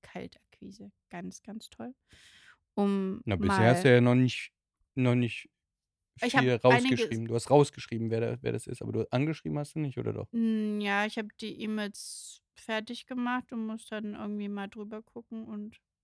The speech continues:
Speaker 1: ich bin halt so schlecht in E-Mails schreiben und diesen Sachen zusammenfassen.
Speaker 2: Also, es geht ein bisschen darum, dass wir die Sachen, die wir eh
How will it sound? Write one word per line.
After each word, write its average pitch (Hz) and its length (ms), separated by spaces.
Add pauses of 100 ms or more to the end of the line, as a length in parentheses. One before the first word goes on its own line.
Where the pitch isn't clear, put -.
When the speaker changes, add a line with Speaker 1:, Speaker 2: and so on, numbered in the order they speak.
Speaker 1:
ich - 160
bin 214 200
halt 208 160
so 214 80
schlecht - 360
in 214 120
E-Mails 220 280
schreiben 226 380
und 214 120
diesen 214 340
Sachen 214 320
zusammenfassen. 214 840 (1300)
Speaker 2:
Also, 143 340 (280)
es 120 120
geht 156 160
ein 160 60
bisschen 139 260
darum, 131 380 (260)
dass - 200
wir 123 100
die 123 240
Sachen, 135 320
die 120 120
wir 117 140
eh 127 100